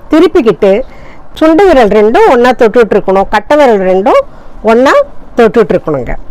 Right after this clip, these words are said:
தோள்பட்டைக்கு நேரா முதல்ல செஞ்சுட்டு அப்படியே இறக்கிட்டு வந்து தரையில இப்படி வைக்கணுங்க. அதே மாதிரி மேல து-, இப்படி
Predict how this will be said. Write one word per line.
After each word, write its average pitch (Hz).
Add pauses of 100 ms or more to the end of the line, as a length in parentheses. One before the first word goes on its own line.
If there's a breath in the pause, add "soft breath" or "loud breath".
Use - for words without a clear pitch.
(800)
தோள்பட்டைக்கு 285
நேரா 240 (500)
முதல்ல 214
செஞ்சுட்டு 202 (500)
அப்படியே 240 (160)
இறக்கிட்டு 214
வந்து 190 (1200)
தரையில 220
இப்படி 156
வைக்கணுங்க. 156 (1800 loud breath)
அதே 269 (120)
மாதிரி 240 (1120)
மேல 214
து-, 233
இப்படி 180